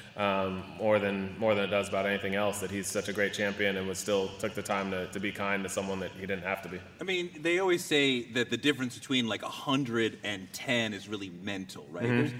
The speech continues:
Speaker 2: there's nothing that the guy who's a hundred can't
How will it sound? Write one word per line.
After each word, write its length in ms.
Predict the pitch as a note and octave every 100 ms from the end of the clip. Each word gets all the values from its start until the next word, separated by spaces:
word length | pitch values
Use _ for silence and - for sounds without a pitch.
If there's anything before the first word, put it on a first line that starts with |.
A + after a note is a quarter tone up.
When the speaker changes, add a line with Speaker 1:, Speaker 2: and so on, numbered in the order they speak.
| - -
Speaker 2:
there's 100 | F#3+
nothing 240 | G#3 F#3
that 120 | E3+
the 40 | C#3
guy 440 | C#3 C3+ C3 B2 - B2+
who's 180 | C#3
a 20 | C3
hundred 460 | D#3+ D3+ C3+ A2+
can't 500 | - C#3+ C3 A#2+ -